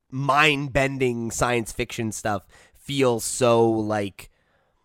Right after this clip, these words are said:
the atmosphere of it feels right, you know? Like, it feels, um,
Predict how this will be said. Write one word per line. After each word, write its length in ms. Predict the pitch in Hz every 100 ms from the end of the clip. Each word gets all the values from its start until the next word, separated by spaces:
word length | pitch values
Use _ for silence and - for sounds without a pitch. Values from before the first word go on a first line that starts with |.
| _ _ _ _ _ _ _ _ _ _ _ - -
the 140 | - 135 131
atmosphere 500 | 160 156 - 131 113
of 80 |
it 120 | 107 -
feels 380 | 123 113 101
right, 280 | 87 85 76 _ _ _ _ _ _ _ _
you 120 | - 117
know? 280 | 117 117 120
Like, 180 | 123 120
it 140 | 131
feels, 640 | - 143 135 131 120 92 -
um, 580 | 120 110 104 98 90 87